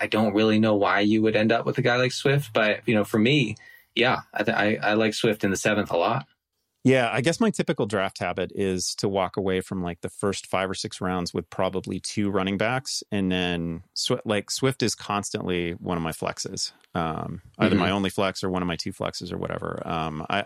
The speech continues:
Speaker 2: I, I just always like him about a round more than the, than the rest of the room. It, it feels like a rookie that I don't have a lot of because I, I don't personally feel that I have a great read on the team's backfield. But I would also acknowledge that it could be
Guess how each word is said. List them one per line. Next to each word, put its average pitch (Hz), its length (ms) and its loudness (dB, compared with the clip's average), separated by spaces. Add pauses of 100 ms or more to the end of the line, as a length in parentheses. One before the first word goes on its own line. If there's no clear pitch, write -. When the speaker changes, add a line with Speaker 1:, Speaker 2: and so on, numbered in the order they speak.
Speaker 2:
I, 113 160 0 (560)
I 131 80 2
just 139 160 2
always 127 260 2
like 113 180 2
him 107 100 2
about 95 200 0
a 85 60 0
round 87 340 -2
more 87 260 -4
than 82 180 -6
the, 90 340 -6
than 87 140 -2
the 85 60 -2
rest 80 240 -2
of 82 80 -6
the 78 60 -4
room. 80 240 -6
It, - 180 -8
it 85 200 -4
feels 80 260 -4
like - 300 -6 (180)
a 104 60 4
rookie 170 360 4
that 226 140 2
I 131 120 2
don't 104 320 -2
have 127 160 -2
a 135 40 0
lot 139 240 0
of 143 140 -2
because 101 200 -4
I, 92 120 -2 (260)
I 98 140 -2
don't 98 340 -4
personally 104 300 -2
feel 98 160 2
that 92 100 2
I 90 60 0
have 90 100 -2
a 87 40 -2
great 92 260 -2
read 95 360 0
on 90 200 -2
the 82 80 -4
team's 104 340 -2
backfield. 120 540 0 (840)
But 110 120 2
I 104 100 0
would 101 140 0
also 104 300 0
acknowledge 98 460 -2
that 98 120 -2
it 98 100 -6
could 101 140 -6
be 90 380 0